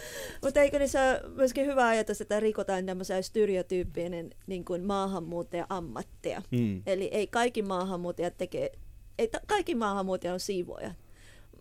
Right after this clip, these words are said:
Speaker 1: Ei kaikki maahanmuuttajat on bus-, bussikuski.
Speaker 2: Mm.
Speaker 1: Eli tämän tyyppillä myöskin voisi näyttää, että jos te haluatte, että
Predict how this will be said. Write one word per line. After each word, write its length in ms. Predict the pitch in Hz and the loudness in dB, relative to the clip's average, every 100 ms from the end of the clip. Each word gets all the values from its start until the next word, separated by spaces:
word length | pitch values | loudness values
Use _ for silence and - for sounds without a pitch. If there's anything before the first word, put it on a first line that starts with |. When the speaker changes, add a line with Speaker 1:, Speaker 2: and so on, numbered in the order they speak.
| - - | -10 0
Speaker 1:
Ei 160 | 240 | 2
kaikki 260 | 302 320 277 | 4 2 2
maahanmuuttajat 500 | 220 202 190 175 175 | 0 0 0 0 -2
on 40 | |
bus-, 240 | 180 175 - 190 | -4 -8 -10 -2
bussikuski. 680 | 214 165 - - - - - - - | -2 -2 -8 -12 -14 -14 -16 -18 -2
Speaker 2:
Mm. 160 | 123 110 | 2 4
Speaker 1:
Eli 180 | 233 226 | 4 4
tämän 300 | 311 330 262 | 4 2 0
tyyppillä 440 | 254 240 202 196 | -2 0 -2 0
myöskin 360 | 196 190 202 196 | -2 -4 -2 0
voisi 180 | 202 - | -2 -2
näyttää, 340 | 208 196 202 | -2 -2 -2
että 240 | 190 - 190 - - - | -2 -4 -8 -10 -14 0
jos 480 | 277 277 - - - - - | 2 4 0 -6 -12 -20 2
te 100 | 254 | 4
haluatte, 880 | 269 311 392 311 190 139 - 139 156 - - - - - - - | 4 6 8 8 8 4 -4 -4 -4 -6 -16 -20 -20 -20 -8 -2
että 200 | 220 | 0